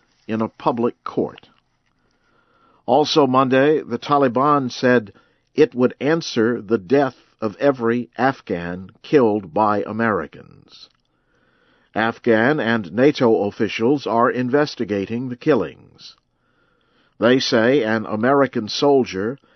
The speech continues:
left his base early Sunday and attacked homes in the Panjwai area of Kandahar.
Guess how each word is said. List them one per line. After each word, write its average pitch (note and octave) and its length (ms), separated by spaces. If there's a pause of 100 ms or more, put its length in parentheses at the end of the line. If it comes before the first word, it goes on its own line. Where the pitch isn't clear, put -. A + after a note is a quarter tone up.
(200)
left A#2+ 460
his A2 240
base B2 560 (100)
early D3 360
Sunday G#2+ 640 (640)
and A2+ 320
attacked B2 460
homes C#3+ 580
in A2 160
the G#2+ 80
Panjwai C3+ 840
area A2 480 (300)
of C#3+ 180
Kandahar. A#2 800